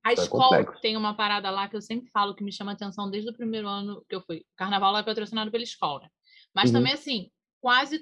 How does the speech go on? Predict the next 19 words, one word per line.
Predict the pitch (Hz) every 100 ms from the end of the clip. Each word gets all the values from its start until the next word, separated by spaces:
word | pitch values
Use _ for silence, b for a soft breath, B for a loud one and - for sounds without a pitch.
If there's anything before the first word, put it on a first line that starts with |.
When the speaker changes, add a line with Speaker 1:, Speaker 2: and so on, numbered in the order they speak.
| -
Speaker 1:
todo | 285 269
ambulante | 311 311 285 240 254 302
você | 254 247 262
encontra | 247 254 262 269 269 -
todas | 254 269 302
as | 285
er-, | 302 302
cervejas. | - 320 277 160 147 147 -
Só | - 202 220
que | - 262
a |
escola | 247 - 240 240
é |
mais | 247 247
barata, | 254 269 165 -
mas | 165 180
é |
assim, | 180 180
tipo, | - 160